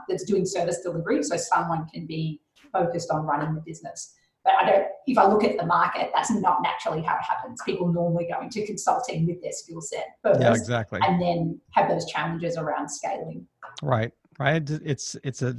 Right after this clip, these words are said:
Speaker 2: little bit about the whole premise of the book, The E-Myth, you know, that
Speaker 1: Yeah.
Speaker 2: you're really good at what you do, and then, but one of these days you're gonna have to wake up and start working on your business instead of in it. So, um, I, I love the lessons that, that, uh, I mean, over the number of pu-,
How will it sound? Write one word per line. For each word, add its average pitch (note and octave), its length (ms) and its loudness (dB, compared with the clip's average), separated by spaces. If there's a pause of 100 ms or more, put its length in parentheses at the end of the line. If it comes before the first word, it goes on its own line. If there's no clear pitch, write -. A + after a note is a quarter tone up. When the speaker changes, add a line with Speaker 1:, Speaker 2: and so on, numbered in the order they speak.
(120)
Speaker 2:
little D#3+ 240 2
bit C3+ 140 6
about A#2 240 0
the A2 80 -6
whole C3 180 -2
premise B2 440 -2
of G#2 80 -4
the G#2 60 -2
book, G#2 220 -2
The G#2+ 200 -6
E-Myth, G2 500 -4 (140)
you A#2 120 -4
know, G#2+ 200 -2
that G2+ 280 -4
Speaker 1:
Yeah. G3 360 0
Speaker 2:
you're A#2+ 120 6
really B2+ 280 8
good A#2+ 200 6
at A2+ 120 2
what A#2+ 240 0
you A#2 80 -4
do, A#2 180 -2
and A2+ 100 0
then, A2+ 120 -4
but A#2 180 -4
one C3 220 0
of C3+ 60 2
these A2+ 160 -2
days A2+ 220 2
you're A#2 60 -4
gonna A2+ 100 2
have G2+ 60 -2
to G#2+ 60 -6
wake A2 260 -2
up A2 160 -2
and G#2 220 -6
start A2 240 -2
working A2+ 300 -4
on A2+ 180 0
your G#2+ 100 -2
business G#2 380 -4
instead G#2+ 260 -2
of G2 80 -2
in A#2+ 180 -2
it. - 180 -6
So, G#2+ 420 -6 (680)
um, A2 320 4
I, B2 220 2
I B2+ 80 6
love B2+ 240 6
the A#2+ 80 2
lessons A#2+ 380 4
that, A2+ 180 -2 (180)
that, A#2 320 -4
uh, G#2 400 2
I - 60 -2
mean, B2 260 4 (180)
over D#3+ 200 6
the C3 80 8
number D3+ 300 8
of A#2+ 100 2
pu-, - 140 8